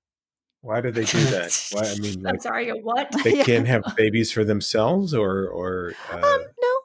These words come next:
Speaker 3: it's just, uh, I, kind of like in the, in a social situation like that, you'll see a lot of, um,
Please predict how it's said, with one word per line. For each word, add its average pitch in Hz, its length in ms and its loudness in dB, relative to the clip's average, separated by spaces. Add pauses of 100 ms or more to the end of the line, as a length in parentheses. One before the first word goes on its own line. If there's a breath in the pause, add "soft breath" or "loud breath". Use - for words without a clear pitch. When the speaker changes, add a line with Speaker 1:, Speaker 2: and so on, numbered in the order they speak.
(140)
Speaker 3:
it's - 240 -2
just, 339 320 -4
uh, 285 500 4 (100)
I, 65 220 -6 (180)
kind 403 220 -2
of 403 100 0
like 330 180 2
in 262 120 6
the, 226 160 2
in 220 140 2
a 208 60 2
social 220 400 0
situation 214 560 0
like 196 180 -2
that, 180 160 0
you'll 190 140 -2
see 196 260 -2
a 185 60 0
lot 180 240 2
of, 185 180 -10
um, 175 380 -4